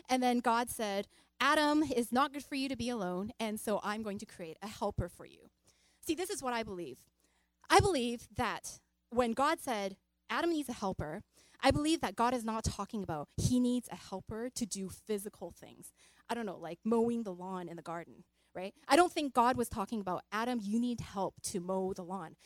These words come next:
Because if that were the case, then I think God would have created an Adam clone, or God could have easily given him, like,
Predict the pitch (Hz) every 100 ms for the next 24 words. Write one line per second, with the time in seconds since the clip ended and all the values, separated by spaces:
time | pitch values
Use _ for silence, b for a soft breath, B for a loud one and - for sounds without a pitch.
0 | B - 339 311 294 339 339 262 - 277
1 | 185 - b b 285 285 302 269 233 254
2 | 254 233 - 214 208 190 185 - 180 226
3 | - 170 175 240 - b b - 392 254
4 | 247 254 262 302 269 226 277 330 302 285
5 | 247 233 247 247 214 196 175